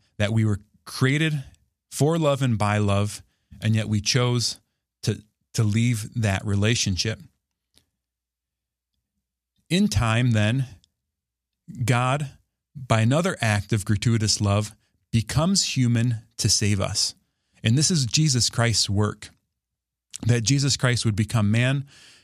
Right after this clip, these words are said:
and then die for our sake, um, to save us. And now we're invited into that salvation by,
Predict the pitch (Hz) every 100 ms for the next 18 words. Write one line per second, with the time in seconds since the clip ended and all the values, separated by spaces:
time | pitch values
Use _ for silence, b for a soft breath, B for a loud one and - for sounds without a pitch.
0 | B 110 107 101 98 113 139 143 143 123
1 | 117 - 113 117 - _ _ _ _ 98
2 | 92 92 - - - 127 104 104 - -
3 | _ _ - 117 123 135 131 117 110 101
4 | 127 165 170 127 - _ _ _ _ _
5 | 151 190 - 147 143 120 139 127 123 147
6 | - 185 170 - _ _ _ 107 107 107
7 | 107